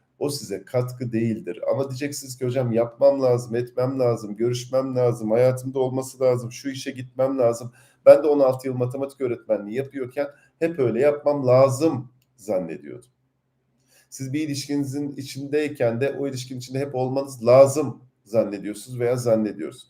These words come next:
Bu malı, mülkü, işi, gücü, her şeyi bırakın demek değil. Bu bize ağır gelen şeyleri bırakalım demek. Eğer ağırsa katkı değil, sana iyi gelmiyor. Niye sürdürüyorsun? Hafifliği seç.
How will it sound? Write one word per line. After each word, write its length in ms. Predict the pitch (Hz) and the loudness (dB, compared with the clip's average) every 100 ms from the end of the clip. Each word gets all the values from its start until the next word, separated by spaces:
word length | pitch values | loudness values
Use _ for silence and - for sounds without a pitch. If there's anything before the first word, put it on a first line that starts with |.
| _ _ _ 120 | _ _ _ 0
Bu 380 | 156 165 - 101 | 2 2 0 2
malı, 320 | 127 143 156 | 4 4 2
mülkü, 340 | 143 139 139 | -2 -2 -4
işi, 300 | 143 131 131 | -4 -6 -10
gücü, 220 | 131 131 | -10 0
her 140 | 127 135 | 2 2
şeyi 300 | 127 123 120 | 0 -4 -2
bırakın 400 | 127 123 123 120 | -2 -2 -6 -2
demek 360 | 123 123 - | -2 -2 -2
değil. 380 | 117 127 - - _ _ _ _ | 0 0 -2 -8 _ _ _ _
Bu 280 | 143 170 170 | -6 -6 -6
bize 260 | 165 - 117 | -2 -2 2
ağır 320 | 123 165 165 | 2 2 0
gelen 240 | 104 90 | -2 -4
şeyleri 500 | 90 85 78 78 80 | -6 -12 -12 -12 -12
bırakalım 500 | 85 80 - 76 76 | -12 -12 -14 -14 -16
demek. 260 | 69 87 - | -16 -14 -2
Eğer 220 | 123 127 | 2 2
ağırsa 500 | - 127 - - - | 2 0 0 -6 -6
katkı 440 | 131 139 - - | -2 -2 -2 -6
değil, 200 | 101 117 | -4 -6
sana 300 | - 120 127 | -6 -6 -6
iyi 320 | - 107 110 95 | -6 -6 -6 -4
gelmiyor. 480 | 101 123 120 90 76 | -2 0 0 -4 -8
Niye 200 | 104 143 | -6 -4
sürdürüyorsun? 840 | 143 - 90 85 60 57 - - _ _ _ _ _ _ - | -6 -10 -16 -18 -20 -20 -20 -20 _ _ _ _ _ _ 2
Hafifliği 460 | 139 - - 156 | 2 0 -8 -8
seç. 480 | 131 - - - | -6 -8 -12 -16